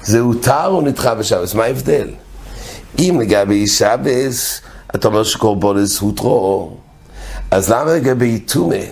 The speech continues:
בעיקרון יש דין שקורבן שקבעו לו זמן דוחה את השבת ודוחה את הטומאה. ובכל אופן יש פה הבדל.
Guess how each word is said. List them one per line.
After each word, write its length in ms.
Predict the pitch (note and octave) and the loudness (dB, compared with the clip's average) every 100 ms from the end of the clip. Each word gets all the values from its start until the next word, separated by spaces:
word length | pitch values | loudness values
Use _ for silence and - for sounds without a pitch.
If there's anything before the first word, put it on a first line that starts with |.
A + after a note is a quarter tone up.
| - - - | -16 -16 -2
בעיקרון 560 | F2+ G#2 A2+ A2 D#3+ | 0 0 0 2 2
יש 260 | C#3 A#2 - | 2 0 -2
דין 420 | - - F2+ E2+ - - - - | -2 -2 0 -2 -6 -10 -16 -6
שקורבן 600 | - F2+ - - D3 G2+ | -2 0 2 2 2 0
שקבעו 420 | - G2 G2+ A#2+ | 0 2 4 2
לו 120 | G2+ | 2
זמן 400 | F#2 G2+ G#2+ G2 | 2 2 2 2
דוחה 280 | G2+ A2+ G#2 | 0 0 0
את 120 | F#2+ F2+ | 0 -2
השבת 400 | - A2+ A#2+ A#2+ G2 | 0 0 0 -2 0
ודוחה 240 | F#2 G2 | 0 0
את 100 | F2 | 0
הטומאה. 380 | F2 - D2 - - - - - - | -2 -4 -8 -10 -16 -16 -16 -16 -2
ובכל 340 | - G#2 C#3 G3 | 0 2 2 2
אופן 200 | D#3 D#3 | 2 2
יש 200 | D#3+ - | 2 2
פה 140 | D3 | 2
הבדל. 420 | B2+ F#2+ F#2 D#2 | 0 0 -2 -2